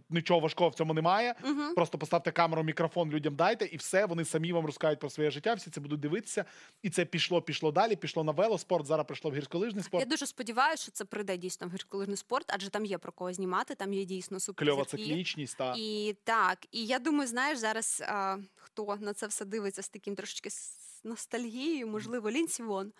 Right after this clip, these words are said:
Speaker 2: Вона
Speaker 1: О,
Speaker 2: трошечки зарано була
Speaker 1: якою
Speaker 2: в
Speaker 1: ж вона
Speaker 2: цьому,
Speaker 1: була б
Speaker 2: вона,
Speaker 1: зіркою?
Speaker 2: це було б кладязь, знаєш. Ну, вона і так, вона дуже довго тягнула, по суті, цю медійку на собі, розуміючи,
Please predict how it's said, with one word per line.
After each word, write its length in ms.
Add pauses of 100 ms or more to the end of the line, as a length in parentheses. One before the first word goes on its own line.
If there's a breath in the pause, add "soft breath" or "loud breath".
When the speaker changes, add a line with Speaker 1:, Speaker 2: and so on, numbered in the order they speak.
(140 loud breath)
Speaker 2:
Вона 340
Speaker 1:
О, 100
Speaker 2:
трошечки 560
зарано 500
була 200
Speaker 1:
якою 160
Speaker 2:
в 20
Speaker 1:
ж 100
вона 120
Speaker 2:
цьому, 140
Speaker 1:
була 120
б 20
Speaker 2:
вона, 220
Speaker 1:
зіркою? 280
Speaker 2:
це 80
було 260
б 140 (640)
кладязь, 640
знаєш. 420 (240 loud breath)
Ну, 100
вона 220
і 40
так, 280
вона 280
дуже 420
довго 440
тягнула, 540
по 120
суті, 260
цю 140
медійку 380
на 120
собі, 280
розуміючи, 720